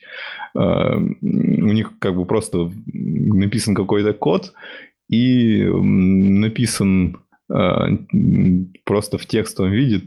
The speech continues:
то, что должно в результате получиться. И причём это как бы,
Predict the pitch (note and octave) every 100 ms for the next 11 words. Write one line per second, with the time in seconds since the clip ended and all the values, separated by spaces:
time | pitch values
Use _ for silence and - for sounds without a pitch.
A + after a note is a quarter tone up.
0 | - A#2+ C#3 G2+ F#2+ F#2+ A2 - G2+ F#2
1 | G2 G2+ - G2 F#2+ F#2 F2+ - F2+ F2
2 | A2+ - A2 G2+ F#2+ G2+ F#2 F#2 F#2 F#2